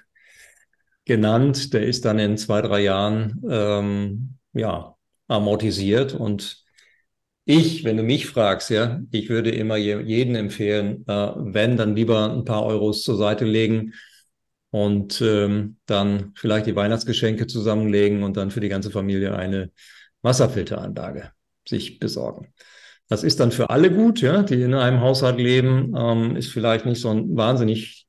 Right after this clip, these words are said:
tolles Geschenk <laughs> unterm Weihnachtsbaum, aber es ist gesundheitlich ein Riesensprung.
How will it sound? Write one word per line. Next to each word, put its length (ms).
tolles 460
Geschenk 500
<laughs> 40
unterm 360
Weihnachtsbaum, 720
aber 360
es 240
ist 500
gesundheitlich 920
ein 360
Riesensprung. 680